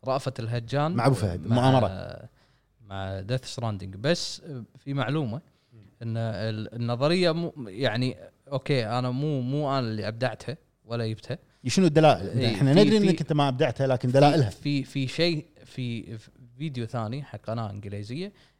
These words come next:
Speaker 1: هي اللي سوت هذه النظرية، بس ال-، استخدمت مشهد، يعني استخدمت فيديو واحد منهم، بس باقي التحليلات بنيتها على أشياء ثانية. قمت أركز بالتريلر إن هذه متل جير زيرو. حلو؟
Speaker 2: مم.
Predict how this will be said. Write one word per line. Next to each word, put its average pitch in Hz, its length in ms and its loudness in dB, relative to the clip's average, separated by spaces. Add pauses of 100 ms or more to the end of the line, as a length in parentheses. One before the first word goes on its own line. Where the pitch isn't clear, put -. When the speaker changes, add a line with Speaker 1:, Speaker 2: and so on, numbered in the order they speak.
Speaker 1:
هي 165 200 2
اللي 120 120 -2
سوت 117 440 -4
هذه 110 140 -2
النظرية، 107 500 -6
بس 160 480 -2
ال-، 123 280 -6 (500)
استخدمت - 500 -4
مشهد، 151 400 -2 (160)
يعني 113 280 -4
استخدمت 139 480 -4
فيديو 156 300 -4
واحد 139 260 -4
منهم، 139 220 -4 (440)
بس 123 160 -12
باقي 175 280 2
التحليلات 170 580 0
بنيتها 151 380 0
على 156 220 0
أشياء 139 400 -2
ثانية. 160 420 -2
قمت 135 240 -4
أركز 139 440 -4
بالتريلر 120 800 -4
إن 120 160 -6
هذه 127 360 -6
متل 120 320 -8
جير 117 200 -8
زيرو. 117 340 -6 (640)
حلو؟ 143 280 -10
Speaker 2:
مم. 92 220 -2